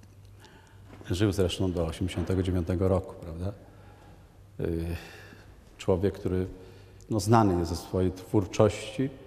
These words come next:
ze względu na właśnie takie piękne realizacje. Mając środki, pobudował w okresie międzywojnia, y,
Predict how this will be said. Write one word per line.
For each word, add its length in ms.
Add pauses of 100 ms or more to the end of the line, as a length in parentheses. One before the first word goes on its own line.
(460)
ze 60
względu 360
na 120
właśnie 260
takie 280 (680)
piękne 340
realizacje. 680 (3250)
Mając 340
środki, 840 (880)
pobudował 560
w 60
okresie 340 (580)
międzywojnia, 680 (800)
y, 260